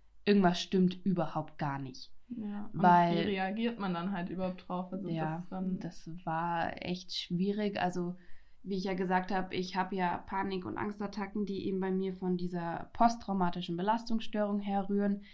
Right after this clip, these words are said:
Speaker 1: was eben gleichzeitig bedeutet, dass ich einige Gedächtnislücken hab, was eben diese Zeit angeht, weil die einfach so traumatisierend waren, dass ich das Ganze verdrängt hab und da halt die Angst sozusagen am Ruder saß und alles andere dann hinter sich hergeschliffen hat. Und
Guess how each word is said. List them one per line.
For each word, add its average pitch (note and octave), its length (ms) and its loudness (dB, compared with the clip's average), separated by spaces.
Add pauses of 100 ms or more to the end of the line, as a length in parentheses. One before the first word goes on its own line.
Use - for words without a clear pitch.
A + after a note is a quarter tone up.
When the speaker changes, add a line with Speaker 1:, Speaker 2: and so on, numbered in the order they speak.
(340)
Speaker 1:
was F#3+ 400 8
eben G3 240 4
gleichzeitig F#3 580 2
bedeutet, F3+ 580 -2
dass F3 240 0
ich F3 300 0
einige F3+ 320 4
Gedächtnislücken E3+ 840 -4
hab, D#3 220 -8
was C#3 200 -8
eben E3 220 -4
diese D#3 240 -4
Zeit D#3+ 260 -2
angeht, D3+ 500 -4
weil D#3+ 260 -2
die D#3+ 160 -6
einfach E3 280 -4
so F#3+ 160 -2
traumatisierend F#3+ 880 0
waren, G#3 280 0 (460)
dass G#3 180 4
ich G3+ 60 -2
das F#3 160 -4
Ganze F3+ 260 -2
verdrängt - 440 -8
hab D3 220 -6 (120)
und D#3+ 560 -4
da E3 240 -2
halt E3+ 240 -4
die - 120 0
Angst F3+ 280 0
sozusagen E3 720 -2 (260)
am G3+ 180 8
Ruder G#3+ 360 8
saß G#3 400 8
und F#3+ 360 2
alles F#3 300 6
andere F3+ 420 4
dann E3 300 -2
hinter E3+ 240 -4
sich F3 240 -12
hergeschliffen D#3 580 -6
hat. F3 280 -6
Und E3 340 -6